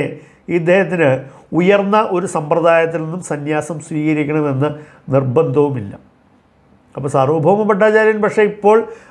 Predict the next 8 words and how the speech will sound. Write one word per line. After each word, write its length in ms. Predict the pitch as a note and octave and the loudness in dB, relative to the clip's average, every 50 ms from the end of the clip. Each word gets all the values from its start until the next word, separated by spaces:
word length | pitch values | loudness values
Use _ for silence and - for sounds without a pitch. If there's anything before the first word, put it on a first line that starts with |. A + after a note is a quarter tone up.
| - - E3 | -10 -4 -2
മഹാപ്രഭുവിനെ 680 | D#3 D#3 F#3 F#3 F#3 G#3 G#3 G3+ G3+ G3+ G#3 G3+ G#3+ - - F#3 | 2 2 2 2 2 2 0 2 2 0 0 -2 -2 -2 0 0
കാണുന്നത് 600 | E3+ F3 F#3 G3 G#3+ G#3 G3+ G3+ G3+ F3+ G3 A#3+ C4 B3+ - - - _ _ _ _ _ _ _ - E3 | 2 2 2 2 0 -2 -4 -4 0 2 2 2 2 0 -4 -16 -20 _ _ _ _ _ _ _ -4 -2
ഒരു 140 | F3 G3+ B3 C#4 - - - - _ _ _ _ _ - F3 | 0 2 2 0 -2 -6 -14 -20 _ _ _ _ _ -4 -2
നിത്യസിദ്ധനായിട്ടും 1160 | G3 F3+ - - B3 A#3+ A#3+ - A#3+ F#3 E3 E3 A3 A3+ A3 G3+ G3 F#3+ G3 F#3+ F#3 G3 A3 A3 G3+ | -2 -2 0 0 0 0 2 2 -2 -2 0 0 2 2 2 2 2 2 2 0 0 0 -2 -2 -2
ഒരു 80 | F#3+ F#3 G3 F#3 | -4 -4 -2 -4
സന്യാസിയുമായിട്ടാണ് 960 | F3+ F3 G3 G#3 G#3 - - A3 G#3+ G3+ F#3+ F3+ F#3+ F#3 F3 F#3 F#3 F#3+ G3 F3+ E3+ | -2 -2 -2 -2 -2 -2 -2 -2 0 0 2 2 2 2 2 0 0 0 0 0 0
മഹാപ്രഭുവിനെ 680 | D#3+ D3+ F3 F3+ F3 F3+ F#3 F3+ F3+ F3+ F3+ F3+ G3 A#3 - G3+ - | 2 2 0 0 0 -2 -4 -2 -2 -2 -4 -4 -4 -6 -6 -4 -2
സാർവഭൗമ 380 | E3+ D#3+ F3 E3+ D#3+ F3 F3 | 0 0 0 0 0 -2 -2